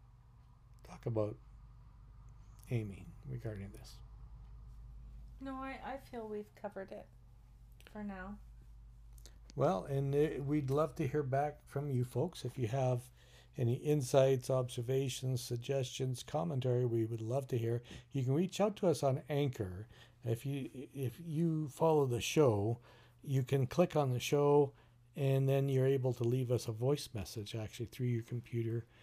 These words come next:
Speaker 1: through your device. Um, or you can, uh, reach out to us on Twitter at Life Origami. We're also on Facebook, uh, uh, at Life Origami.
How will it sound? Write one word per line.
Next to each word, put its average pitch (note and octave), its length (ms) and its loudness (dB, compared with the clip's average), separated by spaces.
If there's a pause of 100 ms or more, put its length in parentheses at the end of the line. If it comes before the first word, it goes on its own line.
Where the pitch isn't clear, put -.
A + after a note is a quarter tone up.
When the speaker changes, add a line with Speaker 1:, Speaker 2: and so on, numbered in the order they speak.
(220)
Speaker 1:
through A#2+ 140 2
your A#2+ 80 4
device. G#2 560 -4 (500)
Um, C#3 540 0 (220)
or D3 240 4
you D3+ 140 2
can, D#3 360 0
uh, D#3 200 -2
reach D3 220 -2
out D3 180 4
to D3+ 100 4
us C#3 120 0
on D3+ 140 2
Twitter C3+ 500 2
at C#3 220 0
Life C3 220 0
Origami. B2+ 600 -2 (420)
We're A2+ 80 0
also B2 220 0
on B2+ 120 2
Facebook, B2+ 460 0 (320)
uh, B2 300 -8
uh, A#2 220 -2 (100)
at B2+ 160 -4
Life B2 240 0
Origami. A#2+ 600 -4